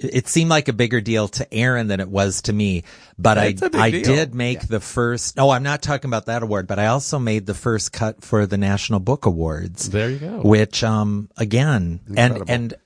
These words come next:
Speaker 1: and the support of educated, smart friends like Aaron has made such a difference in, in moving towards writing books and having that be part of my career. I,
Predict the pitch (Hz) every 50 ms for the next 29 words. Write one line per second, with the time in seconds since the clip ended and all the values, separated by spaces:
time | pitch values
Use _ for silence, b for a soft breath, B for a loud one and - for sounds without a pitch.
0 | _ _ _ _ - 120 120 123 117 117 104 123 110 - - - 110 - - -
1 | 123 127 135 139 143 - - _ - 107 110 104 98 95 95 - - - _ _
2 | _ _ _ _ _ _ _ _ _ _ _ _ _ _ _ _ _ _ _ _
3 | _ _ _ _ _ - 123 123 131 120 - 139 - - - 131 123 123 110 117
4 | 113 113 107 107 104 _ _ _ - - - - - 113 110 113 113 117 - -
5 | - - 107 101 101 98 95 95 98 92 92 - - - 92 98 101 101 98 95
6 | 90 87 85 82 80 B B B B B B B - 117 90 92 107 104 101 98
7 | 95 90 _ - - - - - 123 113 - - - 101 87 82 85 - 110 107
8 | - - - 98 92 85 76 - - - - - _ - - 104 101 101 98 92
9 | 90 87 87 87 87 _ _ _ - - 107 107 104 104 107 113 113 101 110 98
10 | 98 95 - - - 113 101 101 101 87 87 92 95 95 95 92 92 92 90 80
11 | 78 101 90 87 - - - 98 85 87 92 92 85 87 85 85 87 85 85 -
12 | - 85 82 - - 92 85 80 78 82 85 82 80 - - - - 78 80 80
13 | 80 78 76 76 73 76 76 76